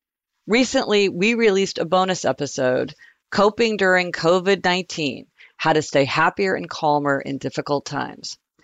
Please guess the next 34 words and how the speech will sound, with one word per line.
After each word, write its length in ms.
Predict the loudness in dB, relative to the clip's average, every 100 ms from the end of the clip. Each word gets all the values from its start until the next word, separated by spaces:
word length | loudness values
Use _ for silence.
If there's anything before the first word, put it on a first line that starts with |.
| _ _ -4
In 140 | 2
that 300 | 4 2 2
bonus 320 | 2 2 0
episode, 560 | 0 -2 0 2 2 2
we 160 | 2 2
explained 680 | 2 0 2 2 2 0
that 260 | 2 2 0
because 320 | -2 0 -2
of 120 | -4
plans 600 | -4 0 2 2 0 -2
we'd 260 | -2 -2 -2
made 220 | 0 0
in 100 | -2
calmer 320 | 0 0 0
times 560 | -2 0 2 0 -4 -12 -16 -20 _ _
to 100 | 0
go 220 | 4 6
away 240 | 6 4 4
on 140 | 0
spring 340 | -2 -2 0
break 220 | 2 2 2
with 100 | 0
our 140 | 0
families, 640 | 0 0 0 -2 -6 -10 -18 -20 -8 0
we'd 240 | 0 0
recorded 440 | -2 2 2 2
a 60 | 0
few 300 | -2 -2 0
episodes 540 | -2 -4 -4 -4 -4 -4
in 80 |
advance, 640 | -2 0 0 -2 -10 -20 -20 _ _ -2
episodes 580 | 0 0 0 -2 -2
two 140 | -4 -4
sixty-five, 800 | -4 -4 -4 0 2 2 0